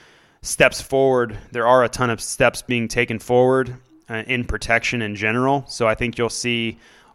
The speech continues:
all sorts of protection lines improving, uh, from chest protectors to knee guards to all kinds of stuff in the next few years.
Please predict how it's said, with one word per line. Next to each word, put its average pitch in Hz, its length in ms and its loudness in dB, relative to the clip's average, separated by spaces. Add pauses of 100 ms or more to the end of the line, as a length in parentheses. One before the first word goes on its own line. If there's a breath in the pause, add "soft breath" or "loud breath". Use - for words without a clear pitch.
(160)
all 139 260 8
sorts 131 420 2
of 120 480 0
protection 117 720 0
lines 110 720 0
improving, 104 880 -4
uh, 104 240 0
from 104 160 -8
chest 117 240 0
protectors 117 500 -4
to - 80 -10
knee 113 220 -2
guards 113 480 2
to 101 180 -6
all 117 160 6
kinds 113 260 -2
of 98 60 -10
stuff 104 240 -6
in 104 80 -10
the 104 60 -8
next 104 200 -8
few 101 140 -10
years. 92 420 -12